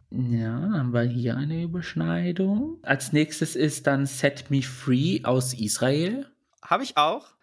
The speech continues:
Speaker 1: Uh.
Speaker 2: Und da war ich mir nicht sicher. Ich glaube, Set Me Free wäre jetzt meine Nummer sechs gewesen in den Übereinstimmungen. Also bin ich, glaube ich, schon, also wahrscheinlich schon mal, lag ich falsch.
Speaker 1: Ah, okay.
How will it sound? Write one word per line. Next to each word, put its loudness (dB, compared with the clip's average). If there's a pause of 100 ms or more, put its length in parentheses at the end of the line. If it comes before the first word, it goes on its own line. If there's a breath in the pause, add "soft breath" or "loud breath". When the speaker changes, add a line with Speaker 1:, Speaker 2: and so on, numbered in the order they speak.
(180)
Speaker 1:
Uh. -2 (180)
Speaker 2:
Und 2
da 6
war 4
ich -2
mir 2
nicht -2
sicher. 0
Ich -6
glaube, 2
Set 0
Me -2
Free -4 (120)
wäre 4
jetzt 0
meine 2
Nummer 2
sechs 0
gewesen -2
in -8
den -8
Übereinstimmungen. -8 (120)
Also -2 (180)
bin -2
ich, -4
glaube 4
ich, -2
schon, -6
also 4
wahrscheinlich 0
schon -4
mal, 2 (180 soft breath)
lag 4
ich -2
falsch. -2 (220)
Speaker 1:
Ah, -2 (100)
okay. -10